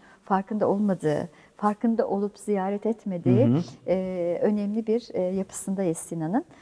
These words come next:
Speaker 1: E, dilerim, e, herkes, e, bir gün burayı ziyaret eder.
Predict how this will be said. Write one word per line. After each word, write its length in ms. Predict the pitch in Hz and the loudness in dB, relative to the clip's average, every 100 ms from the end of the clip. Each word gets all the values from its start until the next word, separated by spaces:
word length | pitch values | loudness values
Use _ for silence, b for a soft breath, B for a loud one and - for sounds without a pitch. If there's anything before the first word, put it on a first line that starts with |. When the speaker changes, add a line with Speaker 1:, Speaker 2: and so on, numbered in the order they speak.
| b b - | b b -4
Speaker 1:
E, 360 | 180 170 151 | -2 0 -2
dilerim, 400 | 226 196 180 247 - - | 0 2 2 0 -4 -4
e, 140 | 180 | -2
herkes, 540 | 202 185 - 196 220 | 0 -2 -2 -6 -4
e, 640 | - 180 175 160 98 - - - - 175 | -4 -2 0 0 -2 -4 -6 -12 -16 -4
bir 60 | 190 | -2
gün 240 | 175 220 - | -2 -4 2
burayı 240 | 170 214 | 4 4
ziyaret 420 | 185 175 170 240 | 2 4 4 4
eder. 320 | 247 - 180 | 2 2 0